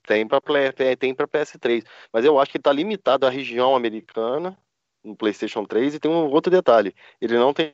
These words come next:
conquista. E isso no PlayStation limita o cara de jogar. Porque tem muitos sonistas que não jogam o jogo só porque não tem conquista. E no Xbox, nesse ponto aí, todos os jogos, tirando os jogos do Xbox clássico, todos os jogos saíram na geração trezentos e sessenta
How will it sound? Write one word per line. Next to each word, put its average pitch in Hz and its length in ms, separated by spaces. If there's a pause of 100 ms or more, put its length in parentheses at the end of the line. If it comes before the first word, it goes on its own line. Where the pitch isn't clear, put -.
(120)
conquista. 170 600
E 143 440
isso 233 260
no 139 160
PlayStation 123 880 (540)
limita 139 640
o 175 60
cara 160 260
de 160 100
jogar. 151 360
Porque 107 220
tem 120 140
muitos 131 320
sonistas 170 260
que 320 140
não 294 60
jogam 165 200
o 139 40
jogo 139 180
só 175 60
porque - 160
não 285 100
tem 269 120
conquista. 147 440 (760)
E 113 80
no 113 120 (160)
Xbox, - 680
nesse 147 300
ponto 139 440
aí, 160 220 (180)
todos 185 420
os 165 120
jogos, 127 480 (280)
tirando 123 380
os 180 60
jogos 131 180
do 113 160
Xbox 110 320 (400)
clássico, - 340
todos 185 280
os 165 60
jogos 127 260
saíram 123 180
na 123 80
geração 113 380
trezentos 113 340
e - 40
sessenta 110 460